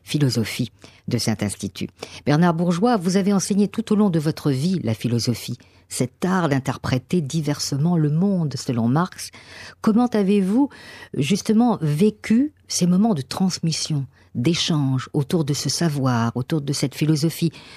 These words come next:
transmettre toutes ces interrogations existentielles, véhiculées au fil des siècles, depuis que l'homme maîtrise la parole, puis l'écriture, doit, hum, tisser incontournablement des liens différents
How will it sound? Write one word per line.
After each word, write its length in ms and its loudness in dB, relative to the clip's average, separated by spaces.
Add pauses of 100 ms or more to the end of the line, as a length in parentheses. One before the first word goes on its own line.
(100)
transmettre 480 0
toutes 160 -4
ces 240 0
interrogations 760 0
existentielles, 920 0 (340)
véhiculées 540 2
au 100 6
fil 320 -2
des 120 2
siècles, 600 -2
depuis 240 -4
que 140 -4
l'homme 320 4
maîtrise 360 -2
la 100 0
parole, 420 0
puis 160 -4
l'écriture, 640 0 (400)
doit, 380 2
hum, 340 -4
tisser 320 -2
incontournablement 880 2
des 160 0
liens 340 4
différents 720 0